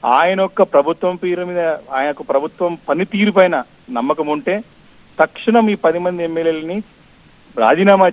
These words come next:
చేసి మరి ఉప ఎన్నికలకు వెళితే వారి గౌరవం దక్కుతుంది. సుప్రీంకోర్టు చాలా స్పష్టంగా మూడు నెలల్లో మరి నిర్ణయం తీసుకోవాలని చెప్పి స్పీకర్కి ఆదేశించినటువంటి సందర్భం ఇది. కాబట్టి దీన్ని తప్పించుకోవడానికి లేదు ఇంకా. కాబట్టి మూడు నెలల వరకు ఆగితే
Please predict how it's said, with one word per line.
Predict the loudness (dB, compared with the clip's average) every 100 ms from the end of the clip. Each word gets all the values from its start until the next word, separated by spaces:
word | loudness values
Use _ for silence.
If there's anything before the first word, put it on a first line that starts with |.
| 0
చేసి | -6 -4 -6 -6 -14 _ -6
మరి | -4 -2
ఉప | -4
ఎన్నికలకు | -4 -6 -6 -8
వెళితే | -4 -6 -2 -2 -2 -6 -20 _ -2
వారి | 0 0
గౌరవం | 4 6 6 2
దక్కుతుంది. | -2 -6 -14 -16 _ _ _ _ _ -16
సుప్రీంకోర్టు | -6 -4 2 2 2
చాలా | 0
స్పష్టంగా | 0 -2 -2 -2 2 2
మూడు | 2 -2
నెలల్లో | 0 2 2 0 -8 0
మరి | 0 0
నిర్ణయం | -2 0 -2
తీసుకోవాలని | -4 -4 -2 -2
చెప్పి | -4 -8
స్పీకర్కి | -4 -2 2
ఆదేశించినటువంటి | 2 2 -4 -6 -8 -8 -4 -4 -4
సందర్భం | -4 2 2 2 0
ఇది. | -2 -6 -10 _ _ _ 0
కాబట్టి | 0 2 0 -2 -6 -6 -2
దీన్ని | -2 -2
తప్పించుకోవడానికి | 0 0 0 -2 2 2 2 -2
లేదు | 0 0
ఇంకా. | 0 -2 -6 -8 -20 -20 _ _ _ 0
కాబట్టి | 2 0
మూడు | -4 0
నెలల | 2 4
వరకు | 2 2
ఆగితే | 0 0 0 0 -2